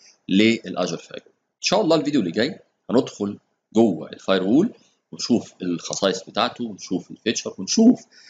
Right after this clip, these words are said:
آه، ازاي ب-، بنعمل له، آه، policy، او ازاي بنعمل له رول. طبعًا احنا اخترنا premium فهنشتغل على البوليسي يعني. و-، وايه تاثيرها بقى بعد ما احنا نعملها كده ونعمل كونفيجريشن ليها، ايه تاثيرها على الريسورس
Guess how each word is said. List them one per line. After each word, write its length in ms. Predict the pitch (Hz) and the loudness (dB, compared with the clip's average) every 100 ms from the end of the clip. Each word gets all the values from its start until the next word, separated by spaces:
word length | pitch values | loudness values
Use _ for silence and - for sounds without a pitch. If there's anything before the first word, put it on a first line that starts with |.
| _ _ - | _ _ -2
آه، 480 | 101 101 101 101 - _ - | 4 6 6 2 -2 _ -8
ازاي 320 | 92 123 139 | -4 2 2
ب-، 380 | 147 104 95 - | 2 -2 -4 -4
بنعمل 500 | 92 87 85 113 120 | -6 -6 0 2 2
له، 160 | 95 85 _ - | 2 -6 _ -6
آه، 220 | 82 - _ 110 | -6 -6 _ 2
policy، 400 | 120 113 - 82 | 4 4 -2 -8
او 100 | 80 | -8
ازاي 240 | 90 101 | 0 0
بنعمل 460 | - - 90 104 85 | 0 -10 -4 -2 -2
له 80 | |
رول. 280 | 92 127 135 | 4 6 6
طبعًا 300 | - 120 117 | 2 0 0
احنا 120 | 107 | -4
اخترنا 340 | 101 - 117 107 | -10 -4 -4 -4
premium 380 | 113 151 185 175 | -4 -4 -4 -4
فهنشتغل 540 | 113 110 104 123 110 | -2 0 0 -2 -2
على 120 | 95 | -4
البوليسي 380 | 87 87 - 50 | -4 -6 -6 -14
يعني. 180 | 50 _ _ _ _ _ _ _ _ _ _ | -16 _ _ _ _ _ _ _ _ _ _
و-، 400 | 104 110 127 135 135 | 0 4 6 6 2
وايه 300 | 117 127 208 | 0 0 2
تاثيرها 520 | 196 151 - 190 127 | 2 0 0 -2 0
بقى 200 | 123 135 | -2 0
بعد 280 | 135 139 117 | 0 -2 -4
ما 140 | 101 120 | -4 -4
احنا 220 | - 98 | -6 -10
نعملها 380 | 90 110 131 98 | -6 -4 -4 -6
كده 220 | 135 127 | -4 -2
ونعمل 260 | 110 120 | -2 -2
كونفيجريشن 440 | 110 95 107 131 131 | -4 -8 -10 -6 -2
ليها، 280 | 135 160 - | -2 -2 0
ايه 80 | 151 | 2
تاثيرها 460 | - - - 143 104 | 2 -2 -2 -2 0
على 180 | 95 90 | -2 0
الريسورس 520 | 90 - 123 127 | -2 -2 -2 -2